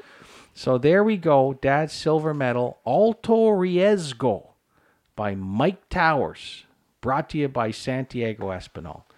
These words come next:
All right, everybody. It's a special gold medal presentation for Father-Son Free-for-All episode forty-four. Favorite baseball walk-up song. Ashton,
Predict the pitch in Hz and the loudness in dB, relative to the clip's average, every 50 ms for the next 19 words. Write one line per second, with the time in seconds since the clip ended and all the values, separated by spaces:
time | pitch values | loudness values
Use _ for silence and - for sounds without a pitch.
0 | _ _ _ _ _ _ - 123 127 139 143 139 135 131 127 117 117 110 104 - | _ _ _ _ _ _ -2 2 2 4 4 2 2 2 0 -2 -2 -4 -4 -4
1 | 107 101 101 104 101 - _ _ _ _ _ _ _ _ _ _ _ _ _ _ | -4 -4 -4 -6 -8 -12 _ _ _ _ _ _ _ _ _ _ _ _ _ _
2 | _ _ _ _ _ _ _ - - - - - 98 - - - - 151 151 147 | _ _ _ _ _ _ _ -20 -20 -16 -14 -12 -12 -12 -10 -6 -2 -2 -2 -2
3 | - - 143 127 131 131 131 131 127 127 123 123 127 127 127 123 110 - - - | 0 -2 -2 -2 0 0 0 0 0 0 -2 0 0 0 0 -2 -4 -6 -6 -4
4 | 131 120 110 104 95 92 - - - 139 135 120 - - - - - _ _ _ | -4 -4 -4 -4 -10 -12 -8 -6 -4 -4 -4 -4 -6 -10 -12 -14 -18 _ _ _
5 | _ _ _ _ _ _ _ _ _ - 95 - - - 131 127 127 123 123 113 | _ _ _ _ _ _ _ _ _ -14 -14 -10 -6 -4 -2 -2 -2 -2 -4 -6
6 | - - 139 120 120 113 - - 139 135 123 - - 131 123 123 120 123 120 117 | -6 -4 -4 -4 -4 -4 -6 -4 -4 -4 -4 -4 -2 0 0 2 2 0 -2 -2
7 | - 117 - - 127 120 113 107 - - 127 123 117 110 104 - - - 135 139 | -4 -8 -8 -4 -2 -2 -2 -4 -4 -4 -2 -2 -2 -4 -6 -10 -6 -4 -2 -2
8 | 135 135 135 135 131 _ _ _ _ _ _ _ _ _ _ - - 151 147 143 | 0 -2 -2 -4 -8 _ _ _ _ _ _ _ _ _ _ -8 -2 -2 0 0
9 | 135 139 139 127 - - 135 131 131 127 - - 139 131 127 120 123 127 127 127 | 0 -2 -4 -4 -2 -2 -2 0 -2 -2 -4 -2 -2 -2 0 0 2 2 0 0
10 | - - 123 - - - 135 127 127 127 131 135 151 156 - - - 170 | -2 -4 -8 -6 -6 -4 -4 -2 -2 -2 -2 -2 -2 -2 -4 -6 -8 -10